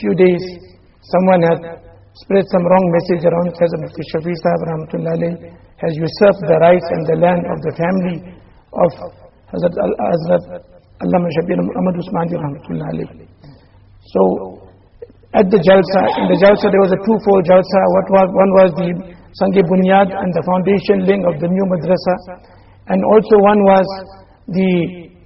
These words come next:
the graduation Jalsa of the students. At that time, the Hazrat Maulana Mufti Taqi Usmani Sahib Damat Barakatuh, who writes the story, says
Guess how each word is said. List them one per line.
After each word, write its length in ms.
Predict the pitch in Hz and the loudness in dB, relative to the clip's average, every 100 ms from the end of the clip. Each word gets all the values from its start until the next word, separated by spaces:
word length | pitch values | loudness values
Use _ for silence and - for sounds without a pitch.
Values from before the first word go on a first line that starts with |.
| _ _ _ _ _ _ _ _ - 214 | _ _ _ _ _ _ _ _ -8 -2
the 100 | 196 | 4
graduation 560 | 196 202 196 196 208 196 | 6 6 4 2 2 2
Jalsa 400 | 180 180 208 185 | 4 2 2 0
of 80 | 156 | 0
the 80 | 160 | -6
students. 400 | - 180 90 151 - - _ _ _ _ - | -4 -6 -6 -10 -16 -20 _ _ _ _ -10
At 80 | 170 | 0
that 160 | 190 202 196 | 2 2 2
time, 240 | 196 196 196 196 190 - _ _ _ _ - | 0 0 -6 -14 -20 -20 _ _ _ _ -20
the 320 | - 190 175 185 - - | -10 -4 -2 -2 -6 -8
Hazrat 320 | 175 175 190 180 | -4 2 2 2
Maulana 320 | 175 180 175 | 2 2 0
Mufti 160 | 165 185 - 190 - - | -4 -10 -8 -8 -8 -6
Taqi 160 | 190 202 | -4 -2
Usmani 400 | 185 185 185 185 165 | -6 -2 -2 -2 -4
Sahib 160 | 175 165 | -4 0
Damat 160 | 185 | -2
Barakatuh, 480 | 170 170 170 175 170 | 0 -2 0 -2 -2
who 160 | 175 170 | -2 2
writes 240 | 175 185 | 2 0
the 160 | 170 151 - | -2 -6 0
story, 240 | 175 175 - | 0 0 -6
says 240 | 170 170 | -6 -6